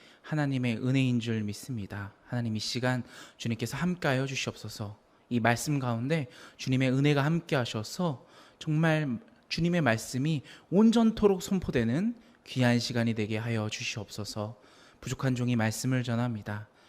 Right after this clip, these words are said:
오직 말씀만 전하게 하여 주시옵소서. 감사드리며 살아계신 예수님의 이름으로 간절히 기도하옵나이다. 아멘. 오늘 우리가 나눌 말씀은 이사야 육십일 장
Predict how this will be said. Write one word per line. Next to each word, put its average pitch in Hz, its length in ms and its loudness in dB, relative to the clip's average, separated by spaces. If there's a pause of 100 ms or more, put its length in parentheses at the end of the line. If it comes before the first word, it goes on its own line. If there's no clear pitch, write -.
(180)
오직 120 200 -4
말씀만 127 720 0 (420)
전하게 104 380 -4
하여 107 340 -2
주시옵소서. 135 920 -2 (400)
감사드리며 120 580 0
살아계신 131 520 -2
예수님의 165 460 4
이름으로 147 560 2 (380)
간절히 110 420 -2
기도하옵나이다. 113 1000 -2 (560)
아멘. 110 520 -4 (1400)
오늘 156 200 2
우리가 139 280 2
나눌 131 200 4
말씀은 123 720 0 (880)
이사야 135 460 4
육십일 151 540 -2
장 135 380 -6